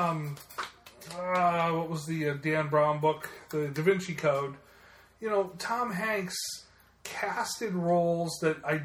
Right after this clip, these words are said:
didn't, as I'm reading Da Vinci Code, I'm not picturing Tom Hanks as Robert Langdon. And I like the Da Vinci Code book quite a bit. And I just,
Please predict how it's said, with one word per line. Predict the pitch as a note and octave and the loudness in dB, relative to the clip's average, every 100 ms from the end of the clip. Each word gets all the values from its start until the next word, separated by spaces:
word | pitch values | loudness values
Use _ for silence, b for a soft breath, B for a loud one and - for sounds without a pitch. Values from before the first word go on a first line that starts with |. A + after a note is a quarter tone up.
| C3+ | -6
didn't, | - G#3 G3+ F3+ | -2 -2 -2 -4
as | F3 D#3+ | -2 2
I'm | F3+ D#3 | 2 2
reading | D3 E3+ F3+ F3+ E3 C#3+ | 0 2 4 2 0 -2
Da | C#3 | -4
Vinci | D#3 E3+ E3+ | -2 -2 -6
Code, | D3 D3 C#3 C#3 | -4 0 2 2
I'm | D3 D3+ | 0 2
not | D3+ D#3 | 2 0
picturing | - D3 C#3+ D3 C#3 C3+ | -2 -2 -2 -6 -6 -8
Tom | - C#3+ C#3 C#3 | -4 -2 0 -2
Hanks | - G#3 F#3 D3 - | -2 0 0 -2 -6
as | C#3 | -4
Robert | C3 C3 C#3+ E3 | -2 -2 -2 -2
Langdon. | A#3+ F3 C#3 A#2 B B B | -2 -2 -4 -8 B B B
And | D3 | 2
I | G3 A3 | 4 6
like | F3+ F#3 E3+ | 6 4 2
the | |
Da | C#3+ | -6
Vinci | C#3+ D#3+ - | -4 -4 -6
Code | C#3+ D3+ C3+ C#3+ | -4 -2 -2 2
book | F3 - - | 2 2 -8
quite | - - F#3+ A3+ E3+ | -12 -4 0 0 0
a | |
bit. | C3+ A#3 - - - B B B B B | 0 0 0 -4 -14 B B B B B
And | D#3+ D#3 | -6 -4
I | D#3 | -2
just, | D3+ F3 | -2 -4